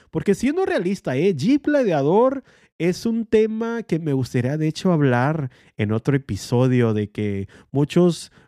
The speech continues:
either you love it or you hate it, como dice en inglés, o te gusta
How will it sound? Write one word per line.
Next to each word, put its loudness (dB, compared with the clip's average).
either 2
you 0
love 0
it -2
or 2
you 0
hate 0
it, -6
como -6
dice -6
en -4
inglés, -4
o -2
te -4
gusta -2